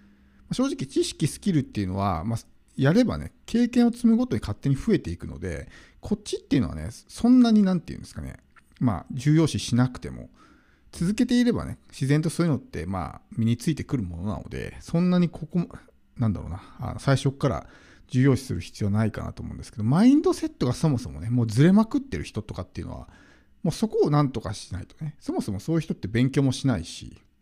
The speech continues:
ね、行動もしないから経験値もつかないし、みたいなことになってしまったりするわけですよね。で、えー、三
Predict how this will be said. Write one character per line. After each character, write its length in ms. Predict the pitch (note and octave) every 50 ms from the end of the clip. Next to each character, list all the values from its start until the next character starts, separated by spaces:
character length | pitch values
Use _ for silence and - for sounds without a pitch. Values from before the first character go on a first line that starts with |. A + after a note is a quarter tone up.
| _ -
ね、 100 | B2+ C3 -
行 180 | - C3 C3
動 80 | B2+ B2+
も 80 | B2+ B2+
し 100 | B2+ D#3
な 60 | D3+
い 60 | B2+
か 80 | - -
ら 60 | -
経 120 | - G2+
験 160 | - - A2+
値 100 | G#2 -
も 80 | - -
つ 120 | - -
か 100 | - -
な 100 | G2+ -
い 60 | - -
し、 160 | - - F#2
み 80 | D2+
た 120 | C#2 - -
い 40 | -
な 140 | - - - _ _ _ _ _ _ _ _ _
こ 100 | - -
と 140 | - A2+ F#2
に 80 | E2
な 80 | E2 E2+
っ 40 | -
て 140 | - - -
し 100 | - E2
ま 100 | D#2+ -
っ 20 |
た 180 | - _ - G1+
り 80 | -
す 160 | - - -
る 160 | D#2 C#2 A#1+ A#1
わ 100 | G1+ -
け 100 | - -
で 40 |
す 40 | -
よ 80 | - B2+
ね。 120 | D3 - - _ _ _ _ _ _ _ - _ _ _ _ _ _ _ _ _ _ _ _ _ _ _ _ _ _ - - - _ _ _ _ _ _ _ _ _ _ _ _ _
で、 340 | - D#3 D3+ D3+ - D3 C3
え 20 |
ー、 40 | A#2
三 280 | A#2+ B2+ C#3+ D#3 D3